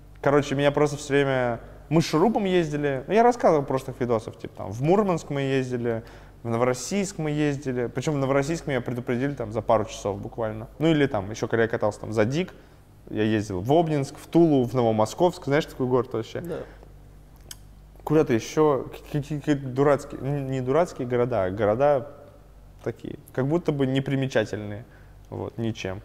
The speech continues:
Speaker 1: Там везде такси дешевое, я, я об этом. Такси везде очень дешевое.
Speaker 2: Чувак, мы ездили, короче, с
Speaker 1: Я ни разу
Speaker 2: Ленчиком
Speaker 1: не заплатил за такси
Speaker 2: на
Speaker 1: там,
Speaker 2: Псков.
Speaker 1: кстати.
Speaker 2: Псков, типа, ну, очень маленький город, где вот Никита Бурундук живет.
Speaker 1: А вы к нему ездили тогда,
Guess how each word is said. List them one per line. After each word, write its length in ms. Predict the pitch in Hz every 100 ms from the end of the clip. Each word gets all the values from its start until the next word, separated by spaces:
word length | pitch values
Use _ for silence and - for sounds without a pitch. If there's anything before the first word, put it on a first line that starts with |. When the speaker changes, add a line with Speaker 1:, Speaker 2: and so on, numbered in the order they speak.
| -
Speaker 1:
Там 160 | 151 147
везде 220 | 147 151
такси 280 | 139 - 147
дешевое, 500 | 131 - 117 107 104 - -
я, 200 | 120 113
я 160 | 120
об 120 | 120 123
этом. 260 | 113 113 -
Такси 300 | - - -
везде 240 | 135 120 123
очень 260 | 120 127
дешевое. 520 | 120 - 202 185 131 120
Speaker 2:
Чувак, 380 | 127 135 127 - -
мы 140 | 131
ездили, 380 | 120 131 123 117
короче, 340 | 110 117 117 -
с 100 | 127
Speaker 1:
Я 100 | 143
ни 80 | 165
разу 240 | 165 151
Speaker 2:
Ленчиком 20 |
Speaker 1:
не 80 | 143
заплатил 460 | 139 139 135 123 110
за 80 | 110
такси 260 | 117 -
Speaker 2:
на 60 | 117
Speaker 1:
там, 60 | 107
Speaker 2:
Псков. 360 | - - 117 -
Speaker 1:
кстати. 120 | - - - - -
Speaker 2:
Псков, 340 | - - 110
типа, 280 | - 113 107
ну, 140 | 127 127
очень 320 | 123 120 131
маленький 240 | 113 110 120
город, 180 | 156
где 100 | 135
вот 120 | 101 -
Никита 300 | - 120 113
Бурундук 380 | 123 120 117 139
живет. 140 | 117
Speaker 1:
А 40 |
вы 100 | 131
к 80 | 123
нему 200 | 127 165
ездили 340 | 220 208 151 127
тогда, 260 | 123 113